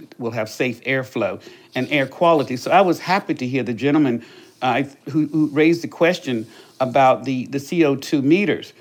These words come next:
because that was one of the proposals we made for the school readiness checklist. W-, you know, N ninety-five masks, which are medical grade masks for the healthcare workers in the schools, but also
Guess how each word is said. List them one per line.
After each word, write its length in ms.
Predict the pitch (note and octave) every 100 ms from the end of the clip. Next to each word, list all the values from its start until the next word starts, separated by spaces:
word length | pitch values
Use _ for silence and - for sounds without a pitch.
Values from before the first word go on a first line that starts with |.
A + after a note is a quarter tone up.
| -
because 240 | D#3 E3+
that 140 | F#3 E3
was 120 | E3
one 180 | D3 D#3
of 100 | B2
the 80 |
proposals 500 | B2+ B2+ D#3 C#3 B2+
we 120 | A2+ A#2+
made 380 | A#2 C#3+ D3
for 100 | C#3+
the 100 | A#2+
school 240 | A#2+ - B2
readiness 360 | A#2+ A2 G#2+
checklist. 580 | G#2+ - C3+ A#2 F2+ - _ - - -
W-, 200 | - D3+ -
you 140 | E3+
know, 160 | B2 - -
N 160 | E3
ninety-five 600 | D#3 C#3+ C#3 - B2+ A#2+
masks, 440 | A#2+ B2+ G#2+ G2+ -
which 200 | C3+ -
are 100 | C3
medical 440 | C3+ C#3 C#3+ -
grade 300 | B2 B2 A2
masks 380 | A#2 A#2 G#2 -
for 340 | - C3 A2+ - - -
the 80 |
healthcare 500 | B2+ E3 F3+ F3+ -
workers 320 | A#2+ A2+ A2 G#2+
in 100 | G#2+
the 80 |
schools, 360 | A2+ - A#2 G#2+
but 160 | A#2 -
also 560 | E3+ A3+ A#3 - G2